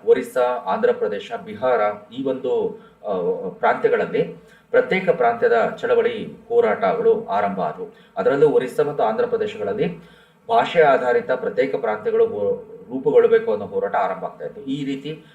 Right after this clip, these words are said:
ನೆರೆಹೊರೆ ಪ್ರದೇಶಗಳಲ್ಲಿ ನಡೀತಾ ಇದ್ದಂತಹ ಏಕೀಕರಣ ಚಳವಳಿ ಮತ್ತು ಭಾಷಾವಾರು ಹೋರಾಟ ಕನ್ನಡಿಗರ ಮೇಲೂ ಕೂಡ ಪ್ರಭಾವವನ್ನ ಬೀರಿ-, ಬೀರಿ-, ಬೀರಿದ್ದನ್ನು ನಾವು ಕಾಣ್ಬೋದು.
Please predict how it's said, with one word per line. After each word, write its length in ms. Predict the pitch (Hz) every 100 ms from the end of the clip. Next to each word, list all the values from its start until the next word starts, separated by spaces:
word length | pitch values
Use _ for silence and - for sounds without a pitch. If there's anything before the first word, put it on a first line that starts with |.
| _
ನೆರೆಹೊರೆ 420 | 113 139 147 151 -
ಪ್ರದೇಶಗಳಲ್ಲಿ 560 | 233 240 240 226 226
ನಡೀತಾ 240 | 190 - 220
ಇದ್ದಂತಹ 680 | - - 202 214 220 - - -
ಏಕೀಕರಣ 480 | 226 226 262 240 233 233 - -
ಚಳವಳಿ 300 | 107 220 233
ಮತ್ತು 200 | 226 220
ಭಾಷಾವಾರು 600 | 190 214 240 226 226 - - - _
ಹೋರಾಟ 380 | - 127 - - - - - _
ಕನ್ನಡಿಗರ 440 | - - - 127 110
ಮೇಲೂ 220 | - 98
ಕೂಡ 180 | - -
ಪ್ರಭಾವವನ್ನ 800 | 175 - - - 107 95 85 -
ಬೀರಿ-, 260 | 110 95 87
ಬೀರಿ-, 320 | 110 95 85
ಬೀರಿದ್ದನ್ನು 360 | 101 - 95
ನಾವು 320 | 131 226 - -
ಕಾಣ್ಬೋದು. 640 | - 147 143 - -